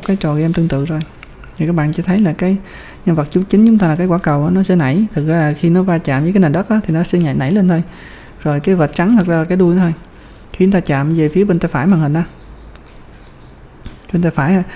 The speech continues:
bạn tưởng tượng như cái màn hình này nó chia làm đôi bạn, từ trên dưới này nó chia làm đôi. Khi ta chạm bên phải thì cho cái nhân vật chúng ta sẽ đi về bên phải, khi chạm bên trái thì đi về bên trái, vậy thôi. Nè, khi ta chạm bên tay phải nè, nó thì đi bên phải. Khi nó chạm những cái, à, đồng tiền nó sẽ tăng điểm lên.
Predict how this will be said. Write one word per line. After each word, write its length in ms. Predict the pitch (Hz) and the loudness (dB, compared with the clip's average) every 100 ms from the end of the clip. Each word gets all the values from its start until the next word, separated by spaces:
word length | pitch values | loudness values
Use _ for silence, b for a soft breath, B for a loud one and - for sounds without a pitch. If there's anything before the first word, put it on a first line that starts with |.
| B - | B -4
bạn 100 | 165 | 2
tưởng 80 | 185 | 2
tượng 180 | 160 160 | 4 2
như 100 | 165 | 2
cái 100 | 196 | 4
màn 140 | 165 | 4
hình 100 | 156 | 2
này 80 | 147 | 2
nó 120 | 165 | 0
chia 180 | 180 180 | 0 0
làm 180 | 160 147 | 2 0
đôi 160 | 165 | 0
bạn, 160 | 170 151 - - | -2 -4 -8 -8
từ 100 | 156 | -6
trên 220 | 151 165 | -2 0
dưới 140 | 175 208 | 2 4
này 100 | 170 | 2
nó 80 | 175 | 2
chia 200 | 180 165 | 0 0
làm 140 | 147 | 2
đôi. 220 | 151 160 - B B B B B B - | 0 -2 -6 B B B B B B -4
Khi 80 | |
ta 60 | 170 | -2
chạm 220 | 156 143 | 0 0
bên 100 | 160 | 0
phải 340 | 160 135 147 202 | 0 0 0 0
thì 140 | 160 | 0
cho 200 | 151 165 | -2 0
cái 100 | 185 | 2
nhân 100 | 185 | 2
vật 100 | 160 | 2
chúng 80 | 151 | -2
ta 100 | 160 | -2
sẽ 120 | 175 | 0
đi 200 | 175 170 | 0 0
về 60 | 147 | 0
bên 100 | 160 | -2
phải, 320 | 156 135 190 - - | -2 -2 -2 -4 -4
khi 80 | 175 | -4
chạm 220 | - 147 | -2 -2
bên 80 | 160 | 0
trái 200 | 165 202 | 0 2
thì 60 | |
đi 200 | 165 160 | 2 2
về 60 | 143 147 | -2 -2
bên 140 | 147 | -4
trái, 260 | 160 165 190 - | -2 -2 -2 0
vậy 100 | 170 | 0
thôi. 100 | 165 - - - - B B B B B B | 0 -4 -14 -20 -20 B B B B B B
Nè, 120 | 165 156 | -2 0
khi 60 | 170 | 0
ta 100 | 170 | 0
chạm 200 | 151 156 | 0 2
bên 80 | |
tay 100 | 170 | 2
phải 220 | 160 135 175 | 0 2 2
nè, 140 | 170 - - | 2 0 -2
nó 140 | 180 190 - | 0 0 -4
thì 80 | 165 | -2
đi 180 | 156 156 | 0 0
bên 120 | 151 | -2
phải. 340 | - 143 151 190 B B B - | -4 -4 -4 -6 B B B -4
Khi 120 | 170 | 0
nó 80 | 185 - | 2 2
chạm 240 | 156 147 | 0 2
những 180 | 156 170 | 0 0
cái, 260 | 196 202 | 2 4
à, 360 | 196 180 175 170 | 4 4 2 2
đồng 140 | 160 156 | 0 0
tiền 240 | 151 156 | 0 0
nó 80 | 175 | -2
sẽ 80 | - | -2
tăng 180 | 170 151 | -2 0
điểm 180 | 143 | 2
lên. 140 | 190 | 2